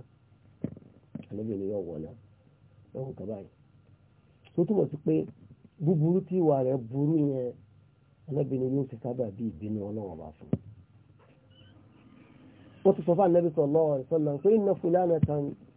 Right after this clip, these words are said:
wọ́n ní arábìnrin kan mìíràn tó ń bẹ ṣá. "تذكر من قلة صيامها،" wọ́n ní ẹ̀, òun ti ráwẹ̀ gbà púpọ̀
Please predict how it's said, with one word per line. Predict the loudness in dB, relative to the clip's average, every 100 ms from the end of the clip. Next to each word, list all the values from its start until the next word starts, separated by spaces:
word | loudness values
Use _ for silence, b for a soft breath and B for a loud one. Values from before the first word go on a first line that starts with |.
| _ _ -2
wọ́n | 2
ní |
arábìnrin | 4 2 0 -2 0
kan | 0
mìíràn | 2 2 0
tó | -2
ń | -2
bẹ | -2
ṣá. | -4 -6 -12 _ -20 -20 -20 _ _ _ _ _ _ 2
"تذكر | 2 2 2 2
من | 4 4 2
قلة | 0 2 2 2
صيامها،" | -6 -2 0 2 2 0 -2
wọ́n | -4 0
ní | 0
ẹ̀, | 0 -6 -20 -20 _
òun | 0 0 2
ti | 0
ráwẹ̀ | 0 0 0
gbà | 2 0
púpọ̀ | 0 2 2 2